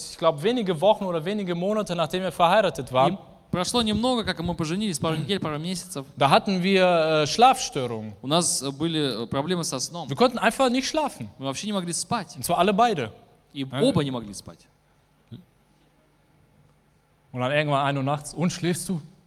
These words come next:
Speaker 2: И так
Speaker 1: „Nee,
Speaker 2: один говорит:
Speaker 1: ich
Speaker 2: «Ты
Speaker 1: kann nicht
Speaker 2: спишь?»
Speaker 1: schlafen.“ „Warum?“
Speaker 2: «Я не могу спать.» «Почему?»
Speaker 1: „Keine Ahnung.“
Speaker 2: «Не знаю.»
Speaker 1: Ne, und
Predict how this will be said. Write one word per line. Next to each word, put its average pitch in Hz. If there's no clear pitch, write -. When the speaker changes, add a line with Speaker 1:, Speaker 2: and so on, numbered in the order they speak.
Speaker 2:
И 131
так 156
Speaker 1:
„Nee, 143
Speaker 2:
один 139
говорит: 123
Speaker 1:
ich 131
Speaker 2:
«Ты 151
Speaker 1:
kann 131
nicht 127
Speaker 2:
спишь?» -
Speaker 1:
schlafen.“ 123
„Warum?“ 139
Speaker 2:
«Я 127
не 143
могу 151
спать.» 120
«Почему?» 127
Speaker 1:
„Keine 110
Ahnung.“ 123
Speaker 2:
«Не 123
знаю.» 117
Speaker 1:
Ne, 127
und 147